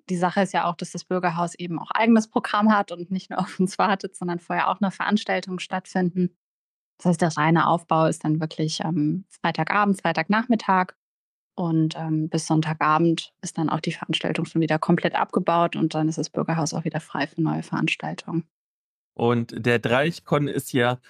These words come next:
Speaker 2: auch deswegen so beliebt und bekannt,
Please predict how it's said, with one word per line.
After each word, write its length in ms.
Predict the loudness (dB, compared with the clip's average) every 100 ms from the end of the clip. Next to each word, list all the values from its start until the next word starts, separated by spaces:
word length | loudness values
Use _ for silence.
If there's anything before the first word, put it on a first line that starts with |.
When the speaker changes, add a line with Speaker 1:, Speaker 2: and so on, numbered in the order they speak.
| -6
Speaker 2:
auch 200 | -4 -2
deswegen 560 | 0 -2 2 4 6 4
so 300 | 4 2 2
beliebt 580 | 0 -2 0 -2 -2 -2
und 220 | -2 0
bekannt, 520 | -4 -2 -2 -2